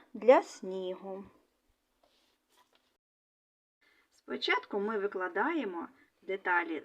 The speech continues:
саночок на аркуші. Тільки викладаємо, не приклеюємо. Так, це ми беремо полозу.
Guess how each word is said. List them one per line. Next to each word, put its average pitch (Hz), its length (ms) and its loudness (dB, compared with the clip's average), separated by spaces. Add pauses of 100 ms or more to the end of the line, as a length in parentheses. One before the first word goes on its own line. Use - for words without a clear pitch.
(120)
саночок - 840 -4 (460)
на 269 280 0
аркуші. - 720 -4 (800)
Тільки 285 380 0
викладаємо, 175 840 -4 (160)
не 180 240 -8
приклеюємо. 165 920 -6 (1000)
Так, - 380 -14
це 233 340 -6
ми 190 140 -4
беремо 165 460 -6
полозу. 196 960 -2